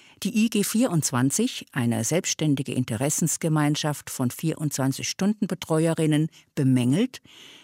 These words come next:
dass diese keinen Anspruch auf Krankengeld und Urlaub hätten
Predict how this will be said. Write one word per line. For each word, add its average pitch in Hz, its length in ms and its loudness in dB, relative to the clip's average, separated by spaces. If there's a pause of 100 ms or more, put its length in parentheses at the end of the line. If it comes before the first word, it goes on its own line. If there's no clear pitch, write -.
dass - 220 -2
diese 208 320 0
keinen 214 460 2
Anspruch 175 560 -2 (220)
auf - 300 -4
Krankengeld 160 680 0
und - 220 -4
Urlaub 147 360 2
hätten 110 340 -2